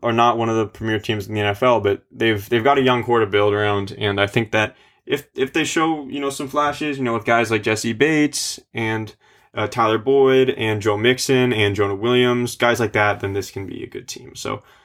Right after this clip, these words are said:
in the future, at least. So, uh, I'm looking out for these, these young guys.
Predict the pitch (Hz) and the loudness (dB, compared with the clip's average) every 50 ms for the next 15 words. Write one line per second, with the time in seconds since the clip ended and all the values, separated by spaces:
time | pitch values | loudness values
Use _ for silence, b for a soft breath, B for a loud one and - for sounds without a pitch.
0 | b b b - 113 107 101 - 104 98 - 95 - - 87 95 - - - 104 | b b b -2 0 0 2 2 0 0 -2 -6 -8 -8 -10 -10 -6 0 0 0
1 | 98 98 - - - 110 117 - - 123 139 143 139 143 131 117 107 - 107 101 | 0 0 -4 -6 -2 -2 -2 0 0 2 2 2 4 4 4 2 2 0 -2 -2
2 | 101 101 98 - - 101 98 101 98 - - - - - - - | -2 -4 -6 -8 -10 -8 -8 -8 -10 -10 -14 -20 -20 -20 -20 -20